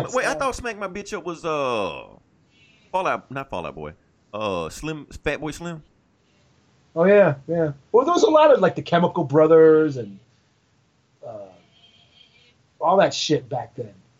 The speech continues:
Speaker 1: Dust Brothers and all that electronic-y, you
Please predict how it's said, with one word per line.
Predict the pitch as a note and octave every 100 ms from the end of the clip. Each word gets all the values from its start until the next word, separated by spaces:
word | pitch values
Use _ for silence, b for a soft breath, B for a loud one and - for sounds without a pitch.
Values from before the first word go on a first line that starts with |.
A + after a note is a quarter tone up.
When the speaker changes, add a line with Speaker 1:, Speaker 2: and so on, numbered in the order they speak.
| _ B2
Speaker 1:
Dust | C#3 C#3 -
Brothers | C#3+ C#3+ C#3 C#3+ C3
and | A2+ G2+ _ _ _ _ _ _ _ _ _ _ _ _ _
all | E3 G3
that | D#3+ C#3+ C#3+
electronic-y, | D3 D3 - D3 D#3 C#3+ D3
you | C#3+ C#3 B2